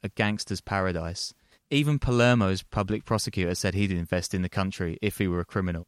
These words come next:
Calabria's Ndrangheta, Europe's biggest drug trafficking outfit, is reckoned to launder eighty percent of its illegal proceeds in Germany.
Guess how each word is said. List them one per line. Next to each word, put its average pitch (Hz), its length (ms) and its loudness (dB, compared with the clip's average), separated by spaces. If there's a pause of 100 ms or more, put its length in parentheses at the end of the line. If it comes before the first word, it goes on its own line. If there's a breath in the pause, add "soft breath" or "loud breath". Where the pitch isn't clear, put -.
(120)
Calabria's 143 500 0
Ndrangheta, 110 840 0 (200)
Europe's 117 300 2
biggest 123 400 0
drug 113 240 2
trafficking 98 440 0
outfit, 90 440 -2 (320)
is 117 80 -8
reckoned 123 280 2
to 120 100 0
launder 117 240 2 (140)
eighty 123 340 0
percent - 440 0
of 92 80 -4
its 95 160 -4
illegal 95 360 2
proceeds 90 520 0
in 87 120 -2
Germany. 85 480 -2